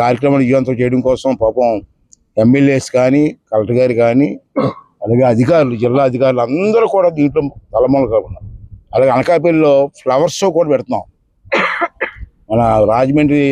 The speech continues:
ఇదేది కడియం నుంచి ఫ-, మంచి మంచి మొక్కలు అవి తీసుకొచ్చి ఫ్లవర్ షో కూడా పెడతాం అనకాపల్లి మార్కెట్ యార్డ్‌లో. అది కూడా చేయండి. ఇంకా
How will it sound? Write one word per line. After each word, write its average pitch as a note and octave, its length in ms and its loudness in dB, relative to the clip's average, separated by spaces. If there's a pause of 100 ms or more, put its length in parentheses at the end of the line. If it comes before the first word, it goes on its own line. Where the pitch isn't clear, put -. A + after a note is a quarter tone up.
ఇదేది C#3 320 0 (1120)
కడియం D3+ 360 2
నుంచి E3+ 200 -2 (100)
ఫ-, C3 100 -2 (500)
మంచి B2 260 0
మంచి D3 240 0 (120)
మొక్కలు C#3 280 0
అవి C#3+ 140 2
తీసుకొచ్చి C3 380 -2 (100)
ఫ్లవర్ A#2 300 0
షో C3+ 160 -2
కూడా B2 140 0
పెడతాం A2+ 260 -2
అనకాపల్లి A2+ 500 0 (580)
మార్కెట్ A2 360 -2
యార్డ్‌లో. A2+ 280 0 (880)
అది A2+ 180 2
కూడా C3 160 0
చేయండి. B2+ 260 2 (320)
ఇంకా B2 140 0